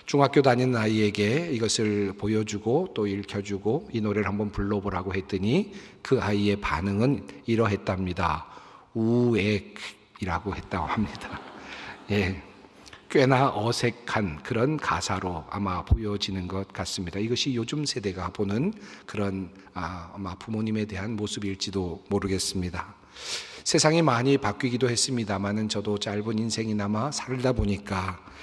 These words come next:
이런저런 생각이 듭니다. 아, 전에 제가 어렸을 때에는 어머니, 아버지를 보면서 참 감사한 마음이 들었고, 그리고 나중에 제가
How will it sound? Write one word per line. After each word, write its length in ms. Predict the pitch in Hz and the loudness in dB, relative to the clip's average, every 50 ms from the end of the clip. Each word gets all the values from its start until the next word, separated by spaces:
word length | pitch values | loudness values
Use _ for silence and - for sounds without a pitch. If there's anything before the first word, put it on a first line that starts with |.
| - - - | -14 -2 0
이런저런 640 | 113 117 120 127 139 147 139 139 120 110 117 113 | 4 6 8 8 6 6 4 2 2 2 2 0
생각이 760 | 110 - 127 110 104 98 92 90 98 107 104 117 139 151 - - - - | 0 -2 -2 -2 -2 -2 -2 -2 -2 -2 -2 -2 -4 -6 -10 -16 -20 -10
듭니다. 600 | - - 98 95 92 92 87 82 82 78 80 - - - - - - - - - - - - - | -6 -4 -2 -2 -2 -2 -2 -4 -4 -6 -6 -10 -14 -20 -20 -20 -20 -20 -20 -18 -18 -18 -6 -2
아, 100 | - 113 | 0 2
전에 280 | - - 131 139 139 127 | 4 6 6 6 6 6
제가 280 | - 135 123 127 117 | 6 6 6 6 6
어렸을 460 | 113 120 127 120 - - 131 120 - | 6 6 6 6 6 4 4 2 4
때에는 560 | - 117 107 98 98 104 117 113 101 90 76 - | 4 4 4 6 4 4 4 4 2 0 -2 -2
어머니, 380 | - 107 107 107 107 110 110 104 | 0 2 4 4 6 4 4 4
아버지를 440 | 98 98 107 107 98 107 104 104 98 | 2 2 2 2 2 2 0 0 0
보면서 720 | 104 104 101 101 101 101 98 - 107 110 131 170 208 - - - - - | 0 -2 -2 -2 -2 -2 -2 -2 -2 -2 -2 -2 -4 -10 -18 -20 -14 -10
참 340 | - - - - 147 160 147 | -8 -6 -4 -4 -4 -4 -4
감사한 560 | - - 101 107 113 117 - 131 120 123 123 | -4 -2 -2 0 0 0 2 2 2 2 2
마음이 340 | 113 104 104 107 110 107 107 | 2 2 2 2 0 0 0
들었고, 600 | 110 95 92 85 - - - 98 104 131 135 - - - - - - - | -2 -4 -4 -6 -6 -6 -4 -4 -4 -4 -8 -12 -18 -20 -20 -20 -8 -6
그리고 320 | - 104 104 98 101 95 | -4 -2 -2 -2 -2 -2
나중에 400 | 92 87 92 92 101 101 101 98 | -4 -6 -6 -6 -6 -6 -6 -4
제가 240 | 92 104 90 95 | -6 -6 -8 -8